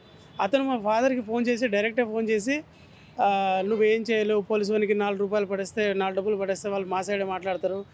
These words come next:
ఆ, పిటిషన్ ఇచ్చినా కూడా నువ్వేనా పీకినవారా?" అది ఇది అనేసి మాట్లాడాడు.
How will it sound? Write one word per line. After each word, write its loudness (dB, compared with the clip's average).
ఆ, -10
పిటిషన్ 0
ఇచ్చినా -2
కూడా 0
నువ్వేనా 2
పీకినవారా?" 0
అది 0
ఇది -2
అనేసి -4
మాట్లాడాడు. 0